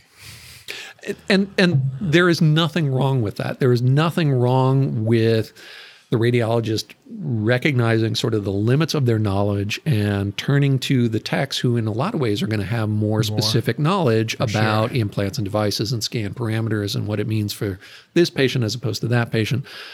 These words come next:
Speaker 1: And, and I,
Speaker 2: Those
Speaker 1: I
Speaker 2: are the smart radiologists.
Speaker 1: Th-, those are the
Speaker 2: <laughs>
Speaker 1: smart radiologists.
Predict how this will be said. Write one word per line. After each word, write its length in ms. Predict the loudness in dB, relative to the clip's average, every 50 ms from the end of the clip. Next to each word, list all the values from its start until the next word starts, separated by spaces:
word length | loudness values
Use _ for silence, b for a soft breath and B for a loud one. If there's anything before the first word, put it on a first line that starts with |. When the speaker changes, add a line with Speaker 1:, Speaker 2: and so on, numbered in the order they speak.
| B B B B B B B B _ _ _ 0
Speaker 1:
And, 200 | 0 0 0 0 0
and 140 | 0 2 2
I, 240 | 2 2 2 2 2 2 0 -4 -14 _ _ _ _ _ 0
Speaker 2:
Those 140 | 2 2 2
Speaker 1:
I 40 | 2
Speaker 2:
are 20 |
the 80 | 0 -2
smart 320 | -2 0 0 0 0 -2
radiologists. 640 | -4 -6 -4 -4 -4 -4 -4 -4 -4 -6 -8 -8 -6
Speaker 1:
Th-, 200 | 0 2 2 4 4
those 220 | 4 6 6 6
are 160 | 6 6 6 6
the 80 | 6
Speaker 2:
<laughs> 80 | 6 6
Speaker 1:
smart 160 | 6 6 6
radiologists. 600 | 4 2 2 2 2 2 0 0 -2 -4 -6 -6